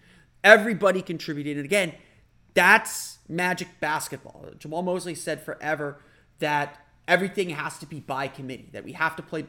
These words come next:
that, that we wanna play by committee. We want everyone to be able to contribute and everyone be able to give something. That's what happened in this game. And so the Magic played their game.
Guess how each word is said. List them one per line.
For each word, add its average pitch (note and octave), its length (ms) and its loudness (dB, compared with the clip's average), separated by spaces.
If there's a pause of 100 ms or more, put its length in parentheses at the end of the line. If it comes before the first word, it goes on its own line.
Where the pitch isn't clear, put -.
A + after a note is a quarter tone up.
(120)
that, C#3+ 200 -4
that C#3 100 -4
we C#3+ 100 -6
wanna E3+ 240 0
play E3+ 160 -6
by C#3+ 260 -4
committee. C3+ 260 -12
We B2+ 80 -12
want C3+ 200 -10 (100)
everyone E3+ 400 -2
to D#3+ 80 -6
be D3+ 160 -6
able D3 140 -8
to D3 60 -20
contribute C#3+ 420 -10
and - 120 -20
everyone D#3 400 -4
be D3 140 -4
able C#3 120 -8
to C3 60 -14
give C3+ 200 -10
something. B2 440 -12 (760)
That's F#3 480 4
what D#3+ 360 0
happened D3+ 540 -6
in C3 240 -8
this A#2 240 -12
game. - 260 -20 (880)
And C#3 80 -8
so F3 80 -6
the D3+ 80 0
Magic F#3+ 400 -2 (440)
played G3 440 0
their G3+ 160 2
game. G3+ 500 -6